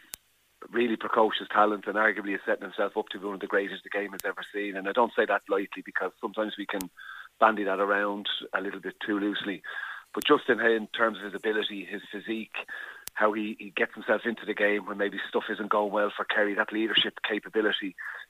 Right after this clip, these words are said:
he ticks all the boxes around what he's able to deliver on. But certainly as a defender,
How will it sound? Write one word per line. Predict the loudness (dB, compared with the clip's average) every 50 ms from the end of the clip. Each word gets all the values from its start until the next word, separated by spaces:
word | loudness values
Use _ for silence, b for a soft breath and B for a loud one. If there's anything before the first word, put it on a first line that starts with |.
| B -8 -4
he | -4 -2
ticks | -2 0 2 2 4 6 6
all | 8 8 8 8
the | 6
boxes | 6 4 4 4 0 -4 0 2
around | 4 6 6 4 4 2
what | 0 0
he's | 0 0
able | -2 -2 -2 -2 -6
to | -10 -6
deliver | -2 0 0 0 0 0 0
on. | 0 -2 -4 -8
But | -8 -4 2
certainly | 4 4 4 4 2 0 2 2
as | 2 2 0 -4 -16 -20 _ B B B B B B B B B B _ -8
a | -6 -4
defender, | -4 -2 2 2 2 2 2 0 2 2 2 2 0